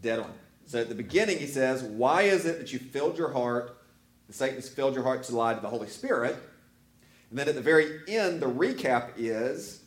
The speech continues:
"You've not lied to man, but to God." Right? Satan filled your heart to lie to the Holy Spirit, and you've lied to God. When you lied to the Holy Spirit, you lied to God.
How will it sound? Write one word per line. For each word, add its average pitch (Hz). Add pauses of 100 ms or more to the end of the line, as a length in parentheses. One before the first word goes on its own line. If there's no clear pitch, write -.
(500)
"You've 127
not 160
lied 151
to 139
man, 135
but 131
to 131
God." 82 (1800)
Right? 107 (800)
Satan 165
filled 160
your 147
heart 156
to 139
lie 127
to 120
the 107
Holy 113
Spirit, 135
and 92
you've 107
lied 107
to 92
God. - (460)
When 107
you 107
lied 139
to 160
the 151
Holy 147
Spirit, 131
you -
lied 104
to 101
God. 85